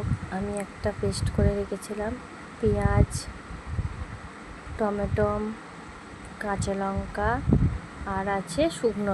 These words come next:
লঙ্কার পেস্ট, এটা আমি পুরোটাই দিয়ে দিলাম। দিয়ে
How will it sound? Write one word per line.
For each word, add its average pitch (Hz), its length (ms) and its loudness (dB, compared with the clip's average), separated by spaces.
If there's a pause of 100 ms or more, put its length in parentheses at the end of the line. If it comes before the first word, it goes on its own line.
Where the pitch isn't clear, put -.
লঙ্কার 175 400 0 (140)
পেস্ট, 185 380 -2 (1160)
এটা 202 180 -6 (100)
আমি 202 160 -2 (180)
পুরোটাই 196 520 -2
দিয়ে 202 240 -2
দিলাম। 196 280 -4 (2500)
দিয়ে 214 280 8